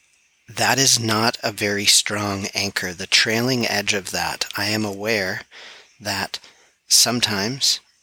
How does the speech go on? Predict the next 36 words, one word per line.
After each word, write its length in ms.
I 100
eat 320
dinner 220
at 140
the 80
dinner 260
table. 320
Sometimes 500
I 60
eat 140
dinner 360
at, 340
on 200
the 60
sofa 420
with 240
my 200
partner. 400
So 540
I'm 200
going 380
to 100
have 340
to 120
refine 680
that 260
to 120
find 540
what 220
is 200
the 220
actual 460
trailing 680
edge 560
or 100
the 220